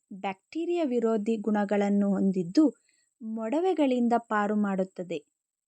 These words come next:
ಚರ್ಮದ ಮೇಲಿರುವ ಕಲೆಯನ್ನು ಕೂಡ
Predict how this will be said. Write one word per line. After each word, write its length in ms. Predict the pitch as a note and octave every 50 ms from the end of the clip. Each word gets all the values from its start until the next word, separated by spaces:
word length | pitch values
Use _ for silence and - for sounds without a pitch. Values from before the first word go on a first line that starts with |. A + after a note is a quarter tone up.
| _ _ _ _ _ _ _ _ _ _ _ _ _ _ -
ಚರ್ಮದ 460 | - B3+ A#3 B3+ C#4+ F4+ G#4 G#4 G#4 F#4+
ಮೇಲಿರುವ 560 | F4 D4+ C#4+ C4+ C4 B3 B3+ B3+ A#3+ A3+ A#3 A3+
ಕಲೆಯನ್ನು 640 | - - A3 G#3+ G#3+ G#3+ A3+ A3+ A3+ A#3+ C#4 D4+
ಕೂಡ 300 | D4+ - - A#3 G3+ G3